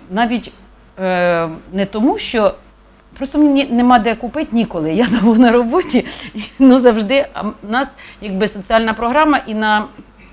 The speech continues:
Е, на території, ну, майже на території заводу є наші магазини фірмові, там можна придбати хліб завжди і в любе-, в любий час.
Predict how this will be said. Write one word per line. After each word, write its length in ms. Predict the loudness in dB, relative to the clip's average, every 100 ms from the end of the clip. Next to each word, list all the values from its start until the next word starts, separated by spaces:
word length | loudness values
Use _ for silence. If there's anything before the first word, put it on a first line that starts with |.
| _ _ -20 -20 -20 -20 -6
Е, 360 | 2 4 4 0
на 120 | -4
території, 500 | -6 -8 -6 -6 -2
ну, 80 | 0
майже 240 | 0 -2
на 100 | -8
території 480 | -8 -8 -8 -6 -6
заводу 380 | -4 -4 -6 -6
є 180 | -6 -6 -10 -8
наші 300 | -6 -8 -8
магазини 420 | -8 -6 -2 -2
фірмові, 400 | -2 -6 -4 -6 -10 -18 -20 -6
там 140 | -4
можна 320 | -2 -4 -6
придбати 500 | -8 -6 0 0 0
хліб 280 | -8 -6 -6
завжди 440 | -6 -8 -6 -2
і 380 | -2 -4 -4 -4
в 160 | -4 -6
любе-, 400 | -6 -2 -2 -2
в 60 | -4
любий 280 | -4 -4 -4
час. 380 | -4 -4 -4